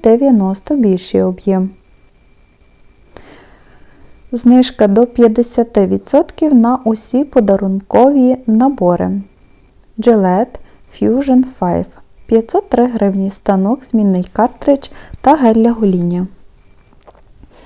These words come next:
Такий варіант триста шістдесят чотири гривні.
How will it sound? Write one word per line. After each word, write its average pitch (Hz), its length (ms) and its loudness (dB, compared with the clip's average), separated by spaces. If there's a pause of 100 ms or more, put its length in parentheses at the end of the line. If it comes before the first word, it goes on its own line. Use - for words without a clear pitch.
(200)
Такий 254 300 2
варіант 240 480 2
триста - 380 -2
шістдесят 233 720 -2
чотири 208 460 -4
гривні. 202 480 -4